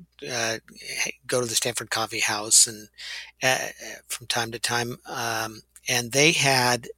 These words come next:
uh, a Galaxy game there, which was basically running on a mini computer. And it was kind of Space War, four player, simultaneous.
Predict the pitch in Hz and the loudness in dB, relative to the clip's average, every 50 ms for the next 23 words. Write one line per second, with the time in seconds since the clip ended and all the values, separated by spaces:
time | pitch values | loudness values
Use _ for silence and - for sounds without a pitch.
0 | _ _ - 131 120 113 110 107 113 - - 123 117 - - 117 123 139 135 110 | _ _ -4 -2 0 0 0 0 -2 -2 -4 -6 -4 0 0 0 2 0 0 2
1 | - - - 113 - 107 104 104 98 101 98 - 104 101 101 101 101 104 - - | 4 2 2 2 -2 -6 -6 -6 -6 -8 -8 -8 -6 -8 -8 -10 -4 0 0 0
2 | - - - 107 107 104 - - - - _ _ - 113 - _ - 127 127 - | 0 0 -4 -2 2 2 2 2 2 -4 _ _ -20 -20 -18 _ -6 0 2 2
3 | - 143 - 131 117 113 110 117 117 117 113 110 107 101 101 104 120 123 123 - | 0 0 -2 -6 -6 -6 -6 -8 -8 -10 -10 -10 -12 -14 -12 -12 -10 -8 -8 -8
4 | - 110 - - - 104 101 101 104 110 - _ _ _ - - - - - _ | -10 -12 -14 -14 -14 -14 -16 -18 -18 -20 -20 _ _ _ -20 -20 -20 -20 -20 _
5 | - - - 127 127 131 135 123 - - - 147 139 - - - - 123 117 113 | -18 -12 -10 -10 -10 -6 -6 -4 -2 0 -2 0 2 2 2 2 0 0 0 0
6 | - - 127 120 113 117 120 120 117 - - _ _ _ _ _ _ _ _ _ | 0 0 0 -4 -6 -4 -4 -4 -6 -8 -10 _ _ _ _ _ _ _ _ _
7 | _ _ - - - 131 127 135 131 - - - 131 127 123 120 120 120 120 120 | _ _ -6 -4 -2 -2 -2 -2 -4 -4 -2 0 2 2 4 2 2 0 0 -2
8 | 117 - - - _ _ _ _ _ _ - 294 247 - - - 139 123 131 135 | -4 -8 -14 -18 _ _ _ _ _ _ -18 -6 0 2 2 2 2 0 0 -2
9 | 127 113 - 127 123 120 120 120 117 117 120 113 - - - - - - | -4 -4 -2 -2 -2 -2 -4 -2 -2 -2 0 0 2 2 2 2 0 -2